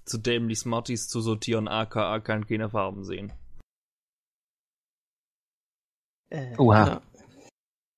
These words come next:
Speaker 2: na, Doktor Professor, äh, Joshua Ivanovic.
Speaker 1: Warte mal, welcher denn jetzt?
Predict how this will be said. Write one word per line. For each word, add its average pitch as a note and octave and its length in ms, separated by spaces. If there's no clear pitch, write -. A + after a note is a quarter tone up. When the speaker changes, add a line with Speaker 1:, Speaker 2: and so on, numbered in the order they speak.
Speaker 2:
na, D3+ 300
Doktor D#3 540
Professor, C#3 1400
äh, - 60
Joshua D3+ 520
Ivanovic. D#3 720
Speaker 1:
Warte A2+ 240
mal, G#2 140
welcher A2+ 220
denn G#2 80
jetzt? - 260